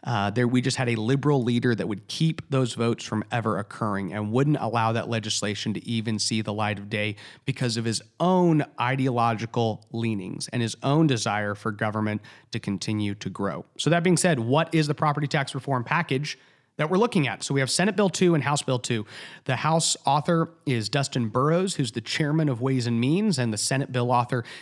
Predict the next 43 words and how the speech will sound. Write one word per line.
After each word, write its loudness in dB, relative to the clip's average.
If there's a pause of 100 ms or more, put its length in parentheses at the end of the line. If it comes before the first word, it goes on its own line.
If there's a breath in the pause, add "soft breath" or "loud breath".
is 0
Paul -2
Bettencourt. 2 (800)
This 4
legislation 4
is 4
gonna 2
do 2
a 2
couple 0
things, -2
but -2
the -2
biggest 0
thing 2
is 2
that 0
it -4
takes -2
the 0
rollback 2
rate 2 (560 loud breath)
from 0 (120)
eight 0
percent 0
to 0
two 0
and 2
a 0
half -2
percent. -6 (140)
Now, 0
what 2
is 4
the 2
rollback 2
rate? -4
At -4
the 2
end 4
of 4
the 4
day, 2